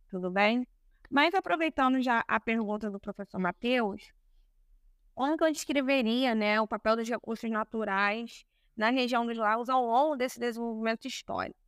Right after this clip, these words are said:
Bom, é, o desenvolvimento histórico, não só, é, da região, mas numa escala um pouco mais maior, comparando ao Brasil, pra quem não sabe, Cabo Frio, principalmente,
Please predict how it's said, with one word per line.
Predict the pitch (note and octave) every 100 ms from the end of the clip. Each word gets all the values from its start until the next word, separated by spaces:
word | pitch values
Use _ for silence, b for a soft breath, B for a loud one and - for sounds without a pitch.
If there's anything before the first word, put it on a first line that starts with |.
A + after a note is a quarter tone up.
| _ _ _ _ _ _ -
Bom, | C4 G#3 - -
é, | A#3+ A#3+ A#3+ A#3+ A#3+ -
o | E4
desenvolvimento | A#4 A4+ G4+ D#4 C#4+ C#4
histórico, | - - A3 A#3 A3 - - F#3 _
não | G3+ A#3+ E4 -
só, | B3 G#3+ G3+ - - _ _
é, | F#3 F3+ F3
da | E3 G3+ B3
região, | C4 G#3+ G3+ F#3 G#3 A3 G3+ - _ _ G3
mas | G#3 A3+
numa | A3 A3
escala | G#3+ - - G3+ G3+ G3 G3 F#3+ - _ _ _ -
um | G#3+
pouco | G#3 B3 D4 C4+
mais | A3+ A3 G3+ F#3+ G3+ - - - -
maior, | F#3+ F#3 F3+ G#3 A#3+ A3 - _ _
comparando | F#3 F#3 F#3 F#3 F3+
ao |
Brasil, | F3 E3+ F3 G#3+ A#3+
pra | - D#3+
quem | -
não | C4 F#3+
sabe, | - G#3 A3+ B3 G3+ F#3+ - _ _ _
Cabo | C4 C4 A#3
Frio, | A#3 A#3+ C4
principalmente, | B3+ A3+ - - F#3 F3+ F#3+ A#3 A3+ -